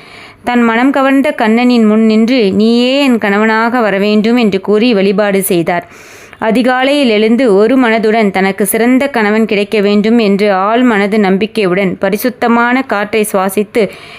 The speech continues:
விருத்தம், விரதம் மேற்கொள்ளும் போது அப்பெண்ணிடம் இருந்த எதிர்மறை எண்ணங்கள் விலகி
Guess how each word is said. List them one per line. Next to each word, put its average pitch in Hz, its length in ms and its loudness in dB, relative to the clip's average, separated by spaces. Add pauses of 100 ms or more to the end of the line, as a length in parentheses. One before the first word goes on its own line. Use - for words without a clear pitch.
(200)
விருத்தம், 247 480 -2
விரதம் 233 440 0
மேற்கொள்ளும் 214 580 0
போது 202 540 0 (160)
அப்பெண்ணிடம் 254 680 0
இருந்த 214 280 2
எதிர்மறை 226 540 0
எண்ணங்கள் 202 460 0
விலகி 190 420 -2